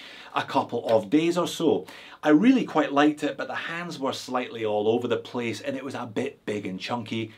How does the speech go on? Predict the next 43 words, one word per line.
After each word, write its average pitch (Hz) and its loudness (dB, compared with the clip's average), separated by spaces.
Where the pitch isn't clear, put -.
so - 0
I 220 4
sold 127 0
it - -2
to 123 -4
buy 82 -10
more 80 -16
Citizens. - -14
At 180 -2
eighteen, 226 2
nineteen, 190 2
twenty, 143 4
and 127 0
twenty-one, 120 4
it 147 0
was 147 0
my 147 2
first 240 2
and 120 -2
possibly 110 0
my 104 0
last 107 2
foray 113 -2
into 113 -6
vintage 120 -2
watches. 127 4
Why 190 0
did 196 2
I 180 2
do 196 6
it? 180 6
I 120 -4
mean, 123 0
why 151 6
did 156 2
I 151 4
make 143 0
that 127 0
silly 120 -4
face 107 -2
on 92 -6
the 90 -4
thumbnail? 165 0